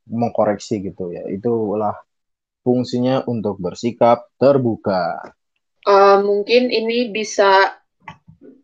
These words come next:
Speaker 2: ini bisa jadi pertanyaan terakhir. Ya. Jadi kan ada nih kayak misalnya statement kayak gini.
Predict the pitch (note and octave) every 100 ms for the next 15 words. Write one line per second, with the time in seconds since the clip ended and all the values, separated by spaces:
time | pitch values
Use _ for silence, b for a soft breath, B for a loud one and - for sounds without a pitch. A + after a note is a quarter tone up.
0 | _ - - G3 A3 A3+ A3 F3+ F#3+ -
1 | G3 F3+ F3+ F3+ F3+ F3+ - E3+ E3+ E3+
2 | E3+ E3 E3 E3+ E3 E3+ E3+ - D#3+ D#3+
3 | D#3+ E3+ _ _ _ _ _ _ - D#3+
4 | D3+ D3 D3+ - _ _ B B B B
5 | _ _ _ _ _ _ - F3+ F3 G#3
6 | G#3+ A#3+ A#3+ B3 B3 - _ - F3+ E3+
7 | F#3 G3 F3 F#3 F3 E3+ F3 F#3+ F3 F3
8 | F3 F3 - F3 E3+ - E3+ F3 D#3+ -
9 | E3 D#3 D#3+ D#3+